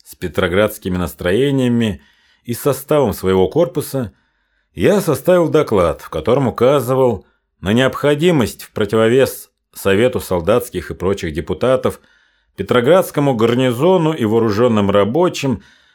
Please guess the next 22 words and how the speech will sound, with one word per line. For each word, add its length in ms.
для 240
поддержки 680
правительства 760
и 60
обеспечения 580
правильных 580
и 20
спокойных 760
выборов 500
в 60
учредительные 640
собрания 880
и 260
самой 520
работы 500
учредительного 680
собрания 840
сосредоточить 960
в 60
ближайших 640
окрестностях 680
Петрограда 880